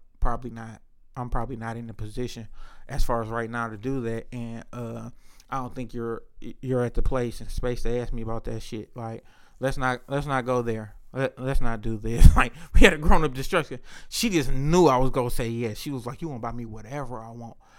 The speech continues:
I could tell in her confidence and, and how her face was. It was like, "Yeah, nigga, I get you." And I was like,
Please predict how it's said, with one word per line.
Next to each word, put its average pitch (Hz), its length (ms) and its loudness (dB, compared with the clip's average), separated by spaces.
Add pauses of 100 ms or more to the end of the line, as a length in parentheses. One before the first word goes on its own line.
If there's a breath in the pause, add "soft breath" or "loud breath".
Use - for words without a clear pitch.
(140 soft breath)
I 160 140 2
could 131 160 -8
tell 151 260 12
in 123 80 -6
her 131 180 -2
confidence 123 880 -2
and, 113 180 -12 (300 soft breath)
and 117 120 -4
how 135 140 4
her 113 180 2
face - 520 4
was. 120 340 -4
It 139 40 0
was 127 180 -4
like, 123 220 -8
"Yeah, 131 280 -4
nigga, 120 200 -4
I 127 160 -2
get 120 300 -2
you." 117 80 -8
And 120 80 -10
I 135 80 -6
was 123 180 -2
like, 127 200 -4